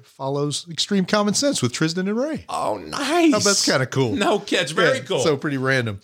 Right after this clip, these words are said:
Speaker 1: So, uh, my cousin's chimed in. Here's a couple great ones from my cousin. I got to the Bernie Sanders that we teased earlier, but first
Speaker 2: So was Bernie a good guy?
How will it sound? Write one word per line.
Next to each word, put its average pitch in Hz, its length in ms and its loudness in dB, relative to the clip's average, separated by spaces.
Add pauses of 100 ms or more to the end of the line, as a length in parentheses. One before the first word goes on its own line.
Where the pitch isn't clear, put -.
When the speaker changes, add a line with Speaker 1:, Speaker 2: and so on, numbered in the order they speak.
(140)
Speaker 1:
So, 180 280 2
uh, 156 180 0
my 143 160 0
cousin's 220 440 0
chimed 127 360 0
in. 120 120 0
Here's 151 220 0
a 127 160 2
couple 123 320 -2
great 127 380 0
ones 123 180 -2
from 113 120 -2
my 101 100 0
cousin. 131 400 0
I 110 80 0
got 120 200 0
to - 80 -4
the 113 80 0
Bernie 120 280 0
Sanders 131 380 0
that 117 80 -8
we 110 100 -6
teased 113 260 -2
earlier, 113 300 2
but 104 140 -6
first 185 440 2
Speaker 2:
So 196 100 2
was 165 160 -4
Bernie 190 320 -6
a - 40 -10
good 175 240 -10
guy? - 260 -12